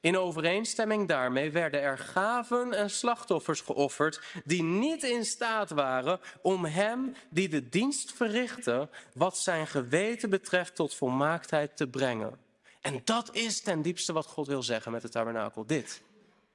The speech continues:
Jij kunt niet naderen tot God op het moment dat jouw geweten niet rein is. Als je, "Broeder Chris, geweten rein is? Hoe, hoe kan ik een rein geweten hebben? Weet je wat voor zondaar ik ben, broeder Chris?"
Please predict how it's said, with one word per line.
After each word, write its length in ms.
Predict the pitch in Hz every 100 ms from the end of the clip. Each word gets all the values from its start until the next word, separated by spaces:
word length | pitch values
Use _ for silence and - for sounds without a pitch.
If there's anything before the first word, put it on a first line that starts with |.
| _ _ _ _ _ _ _
Jij 380 | - 175 165 165
kunt 440 | - 285 320 311 -
niet 540 | 185 226 302 311 - -
naderen 540 | 214 233 269 269 262
tot 200 | 269 240
God 360 | - 190 185 -
op 180 | 196 190
het 100 | 185
moment 420 | 175 202 269 277
dat 160 | 254
jouw 180 | 196 180
geweten 840 | 170 151 139 185 247 262 269 285 285 - - -
niet 500 | 170 220 226 - - - -
rein 500 | 127 156 175 165 143
is. 600 | 135 120 - - - - _ _ _ _
Als 80 | -
je, 60 |
"Broeder 240 | 135 139 135
Chris, 240 | 160 143
geweten 560 | - 135 214 262 220 143
rein 300 | 175 262 208
is? 400 | 185 - - _ _ _ _ _ _ _ _ _ _ _ _ _ _ _ _ _
Hoe, 200 | 190 214
hoe 160 | 220
kan 180 | 220 240
ik 80 | 226
een 160 | 220
rein 280 | 202 220 226
geweten 460 | 208 220 254 240 190
hebben? 200 | 160 156
Weet 160 | 196
je 60 | 226
wat 140 | 226
voor 140 | - 208
zondaar 540 | 175 240 285 220 147
ik 140 | 143 131
ben, 160 | 123
broeder 260 | 117 113 110
Chris?" 560 | - 113 117 - -